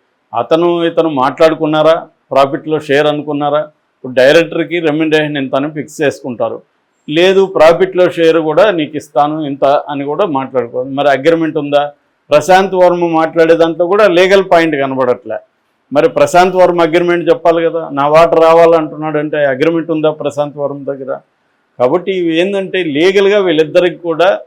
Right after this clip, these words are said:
ఎవరి మీద, ఒకరికి మీద ఒకరి కంట్రోల్ ఉన్నట్టు కనబడట్లేదు లీగల్గా. కాబట్టి ఇది పెద్దవాళ్ళ దగ్గరికి వెళ్ళింది పంచాయతీ. పెద్దవాళ్ళు దీన్ని ఎలా డీల్ చేస్తారనేది చూడాలి. మామూలుగా వాళ్ళకి డిఫికల్టే ఇలాంటివి. ఎందుకంటే ఇప్పుడు ఇతను కూడా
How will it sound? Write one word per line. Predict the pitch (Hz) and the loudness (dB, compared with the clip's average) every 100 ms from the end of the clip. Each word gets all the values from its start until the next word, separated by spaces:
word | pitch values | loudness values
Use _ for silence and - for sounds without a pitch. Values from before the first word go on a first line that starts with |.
| _ | _
ఎవరి | 135 143 165 180 | -2 2 4 2
మీద, | 170 165 160 180 196 190 - | 0 -4 0 0 0 -2 -6
ఒకరికి | 139 131 165 165 | -2 0 -2 -4
మీద | 160 160 | -6 -6
ఒకరి | 160 151 156 | -6 -4 -4
కంట్రోల్ | 147 139 147 151 | -4 -4 -4 -4
ఉన్నట్టు | 139 139 143 | -6 -8 -10
కనబడట్లేదు | - 131 135 127 - 117 113 113 | -6 -6 -4 -6 -4 -10 -10 -6
లీగల్గా. | 135 131 117 107 - _ _ _ _ _ 131 | -4 -4 -4 -8 -12 _ _ _ _ _ 0
కాబట్టి | 139 185 214 | 2 0 -4
ఇది | 202 170 160 147 139 131 135 - - 156 165 | -4 -2 -2 -2 -4 -6 -8 -12 -14 -10 -4
పెద్దవాళ్ళ | 165 175 190 180 | 0 4 4 4
దగ్గరికి | 165 180 156 | 2 -2 -4
వెళ్ళింది | 139 127 | -4 -6
పంచాయతీ. | 117 120 117 117 110 123 - _ | -4 -6 -4 -8 -8 -14 -18 _
పెద్దవాళ్ళు | 156 160 196 196 190 185 175 170 165 160 | -8 -6 -6 -2 -2 -2 -6 -6 -8 -8
దీన్ని | 143 151 147 143 | -10 -8 -8 -4
ఎలా | 151 156 | -2 -2
డీల్ | 151 139 | -4 -6
చేస్తారనేది | 147 143 139 139 139 160 - | -8 -8 -10 -8 -8 -10 -8
చూడాలి. | 143 139 117 117 | -4 0 0 -2
మామూలుగా | 127 131 170 170 165 | -4 -2 0 2 2
వాళ్ళకి | 139 139 135 | 2 0 -4
డిఫికల్టే | 117 120 170 156 139 131 | -8 -8 -4 -4 -2 -4
ఇలాంటివి. | 123 117 110 110 113 _ _ _ _ - | -2 -4 -6 -16 -18 _ _ _ _ -4
ఎందుకంటే | 139 160 151 147 | -2 -2 -4 -4
ఇప్పుడు | 160 135 139 127 | -6 -4 -4 -2
ఇతను | 127 147 160 | -2 -2 0
కూడా | 165 160 151 | 2 4 2